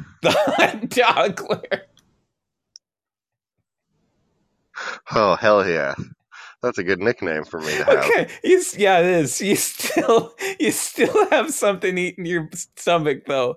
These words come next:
Speaker 1: <laughs> So you can
Speaker 2: Oh, you know what I do? I take that hot dog that I was eating, and you know my hat?
Speaker 1: Yeah.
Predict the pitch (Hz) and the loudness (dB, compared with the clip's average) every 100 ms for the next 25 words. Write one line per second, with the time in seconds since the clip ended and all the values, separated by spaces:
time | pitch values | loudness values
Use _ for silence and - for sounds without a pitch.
0 | - - - - 202 196 220 214 120 127 | -8 -18 -10 -4 -2 0 -2 2 6 6
1 | 101 101 123 127 117 110 104 107 131 143 | 4 0 0 2 2 2 2 2 0 -4
2 | _ _ _ _ _ _ _ _ 104 104 | _ _ _ _ _ _ _ _ 0 2
3 | - 120 - 104 95 101 110 120 117 120 | 4 2 4 2 4 2 2 2 0 2
4 | 120 123 120 127 131 143 165 _ 110 104 | 2 2 0 -2 -4 -6 -10 _ -2 2
5 | 110 123 90 - 80 101 143 _ _ _ | 4 4 2 2 0 0 0 _ _ _
6 | _ _ _ _ _ _ _ _ 104 107 | _ _ _ _ _ _ _ _ -2 0
7 | 92 | 0